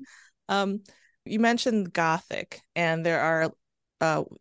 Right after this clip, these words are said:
Speaker 2: obviously fairy tale elements to the story, but there are also horror elements. And do you distinguish between horror and Gothic, uh, as genres?
Speaker 1: I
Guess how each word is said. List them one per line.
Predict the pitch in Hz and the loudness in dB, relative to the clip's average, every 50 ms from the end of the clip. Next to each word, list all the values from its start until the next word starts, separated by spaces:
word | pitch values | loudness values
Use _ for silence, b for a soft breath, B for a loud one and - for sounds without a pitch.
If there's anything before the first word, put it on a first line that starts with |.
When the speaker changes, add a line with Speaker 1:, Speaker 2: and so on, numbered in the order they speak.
| _ _ - | _ _ 2
Speaker 2:
obviously | 175 175 180 196 190 185 - 180 175 | 4 4 6 4 2 2 2 -2 -4
fairy | - - 180 170 165 170 | 0 0 0 2 2 0
tale | - 190 170 165 165 | 0 0 0 0 2
elements | - 160 160 160 160 160 160 160 - | 2 2 2 2 0 -2 -4 -4 -4
to | - 170 | -4 -2
the | 147 151 | -2 -2
story, | 156 - - 156 151 156 156 | -2 -2 0 2 2 4 4
but | - 151 151 | 2 2 2
there | - 151 147 | 4 4 4
are | 139 | 6
also | 87 143 147 - 151 147 147 | 6 4 4 4 2 0 0
horror | - - 196 208 208 208 208 202 202 202 214 - _ _ - | 2 0 2 2 2 2 0 0 -2 -6 -6 -10 _ _ -2
elements. | 208 208 208 208 214 208 208 208 214 - - - | 0 0 2 0 0 0 -2 -2 -4 -6 -10 -4
And | - 180 175 165 165 160 160 160 160 160 B B B B B B B - | -2 0 2 2 0 0 0 -2 -4 -6 B B B B B B B -4
do | - 208 | 0 2
you | 208 208 | 2 2
distinguish | 180 202 214 - - 277 285 294 294 285 - | 2 0 -2 0 -2 -4 -2 0 -2 -2 -2
between | - 240 226 226 - - 196 190 185 180 180 175 175 175 208 - - _ _ - | -2 -4 -4 -2 -2 0 0 0 0 0 0 -2 -4 -6 -8 -10 -16 _ _ -20
horror | - - - - - 214 202 202 190 175 170 165 160 - | -20 -20 -16 -2 2 4 6 6 6 6 6 4 4 2
and | - 160 160 156 151 - | 0 -2 -2 -4 -4 -2
Gothic, | - 147 147 147 151 - - - - - - - - | 0 2 2 2 0 -2 -4 -6 -6 -6 -6 -6 -4
uh, | - 147 143 143 - | -2 -2 -2 -2 -2
as | - 147 147 151 147 | -2 -2 -2 -2 -4
genres? | - 151 143 135 139 143 147 - - - - - - - - - _ _ _ _ _ _ _ _ _ _ _ _ _ _ _ _ _ _ _ _ _ _ _ | -4 -4 -4 -4 -4 -6 -6 -6 -8 -8 -10 -12 -12 -12 -12 -12 _ _ _ _ _ _ _ _ _ _ _ _ _ _ _ _ _ _ _ _ _ _ _
Speaker 1:
I | - 302 359 381 | -4 -2 2 4